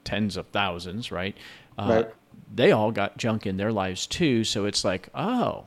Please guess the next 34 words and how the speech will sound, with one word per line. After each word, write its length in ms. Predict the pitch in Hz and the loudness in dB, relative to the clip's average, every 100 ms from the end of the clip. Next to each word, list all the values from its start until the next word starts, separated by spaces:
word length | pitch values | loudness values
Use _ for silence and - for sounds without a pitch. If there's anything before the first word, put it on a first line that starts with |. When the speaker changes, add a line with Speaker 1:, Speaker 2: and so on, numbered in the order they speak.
| - | -6
Speaker 1:
okay. 320 | 123 - 98 | -4 -4 -6
So 140 | 80 110 | -4 0
now 260 | 117 156 | 2 4
I 60 | 139 | 2
have 140 | 120 - | 0 0
permission 440 | 120 117 - 110 | 0 2 2 0
to 100 | 98 | -2
deal 260 | 90 117 127 | 0 4 6
with 220 | 107 90 | 4 -2
it 80 | 90 | -6
because 280 | 101 107 - | -4 -4 -4
I'm 180 | 107 107 | -2 0
not 220 | 110 113 | 0 -2
alone. 400 | 101 107 101 78 | -2 -2 -2 -4
I'm 100 | 92 | -4
not 160 | 101 110 | -2 -2
isolated." 680 | 98 113 - 73 69 - - _ | -2 -2 -6 -10 -12 -16 -20 _
Is 60 | 127 | -6
that, 180 | 156 - - | -4 -4 -6
is 80 | |
that 220 | 139 151 - | -4 -4 -4
fair? 260 | 156 175 - _ _ _ _ - | -6 -6 -12 _ _ _ _ -2
Speaker 2:
Yeah, 200 | - 254 | 4 6
no, 160 | 247 247 | 8 6
absolutely. 580 | 165 196 - 180 185 113 | 4 2 4 6 6 4
And 240 | 143 160 156 | 4 0 2
remember, 340 | 170 202 180 | 2 4 4
I, 160 | 156 170 156 | 4 4 4
I 40 | 202 | 6
go 180 | 208 | 6
by 180 | 202 156 | 6 6
this 200 | 120 117 | 2 0
one 200 | 117 113 | -2 -2
phrase, 440 | 104 104 85 87 | 0 -2 -2 -4